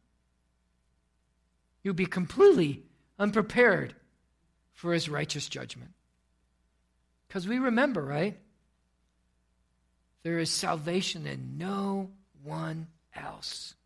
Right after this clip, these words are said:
For there's no other name under heaven given among men by which we must be saved.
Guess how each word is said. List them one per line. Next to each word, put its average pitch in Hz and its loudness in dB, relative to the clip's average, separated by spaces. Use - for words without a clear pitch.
For - -14
there's 170 -2
no 208 4
other 160 0
name 127 -12
under 233 4
heaven 127 -4
given 254 2
among 196 2
men 127 -10
by 139 -6
which 233 4
we 160 -2
must 214 4
be 185 0
saved. 160 2